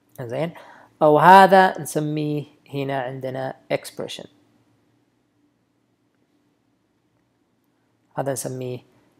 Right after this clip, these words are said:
expression، هذا، آه، الجزء. آه، وتحديدا هنا عندنا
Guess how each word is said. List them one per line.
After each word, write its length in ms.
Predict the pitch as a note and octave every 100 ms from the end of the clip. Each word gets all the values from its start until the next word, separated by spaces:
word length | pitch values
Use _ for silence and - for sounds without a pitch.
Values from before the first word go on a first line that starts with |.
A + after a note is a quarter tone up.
| -
expression، 400 | - - C3+ -
هذا، 480 | A#2 C3+ C3 C3+ -
آه، 280 | - - -
الجزء. 340 | C#3 C3 - _ _ - - - -
آه، 80 |
وتحديدا 600 | D#3 E3 G3 - A3+ G3
هنا 380 | F#3+ F#3 F#3 F#3
عندنا 500 | E3+ E3+ D#3+ D#3 D#3